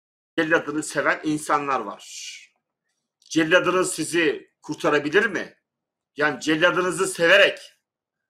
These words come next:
Stockholm sendromu denir buna,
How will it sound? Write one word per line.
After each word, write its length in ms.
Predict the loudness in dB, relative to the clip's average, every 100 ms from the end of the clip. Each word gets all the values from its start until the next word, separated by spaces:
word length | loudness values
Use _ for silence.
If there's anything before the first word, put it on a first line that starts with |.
| _
Stockholm 680 | -20 0 2 2 0 -2 -4
sendromu 640 | -8 -8 -6 -6 -8 -10 -10
denir 280 | -12 -12
buna, 440 | -12 -8 -8 -10